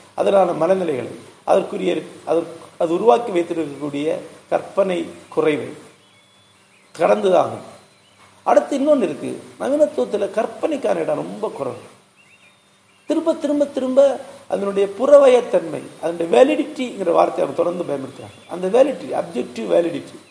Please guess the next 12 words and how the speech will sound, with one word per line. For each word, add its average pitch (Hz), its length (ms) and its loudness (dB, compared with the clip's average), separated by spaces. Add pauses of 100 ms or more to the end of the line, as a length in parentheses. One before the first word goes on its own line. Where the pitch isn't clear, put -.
(260)
அதை 302 240 6
பயன்படுத்தி 294 460 4
தான் 233 100 2
இலக்கியத்தை 185 360 -6
மதிப்பிடுறாங்க. 151 540 -8 (300)
அந்த 240 220 -2
மதிப்பீடு 277 460 0
என்பது 202 380 -2 (480)
ஒரு 190 160 2
வகையில 220 280 0
சோறு 294 400 2
ஊட்டக்கூடிய. - 540 -6